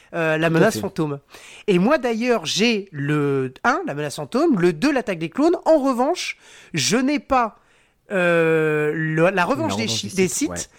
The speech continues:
Speaker 1: Pourquoi ? Parce que, euh, en deux mille cinq, quand il est sorti, je, il me semble que c'était en deux mille cinq, il faisait beaucoup moins de V H S.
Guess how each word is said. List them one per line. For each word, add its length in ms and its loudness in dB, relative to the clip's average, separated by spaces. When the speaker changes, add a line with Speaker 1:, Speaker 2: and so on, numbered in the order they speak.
Speaker 1:
Pourquoi ? 520 0
Parce 320 -2
que, 340 0
euh, 380 4
en 140 0
deux 160 0
mille 180 0
cinq, 580 -4
quand 280 -4
il 80 0
est 80 4
sorti, 500 0
je, 160 -10
il 80 -18
me 40 -18
semble 140 -2
que 60 -10
c'était 140 -8
en 80 -4
deux 80 -4
mille 180 -4
cinq, 280 -2
il 140 2
faisait 320 2
beaucoup 420 -2
moins 160 4
de 80 2
V 160 2
H 180 -2
S. 320 -8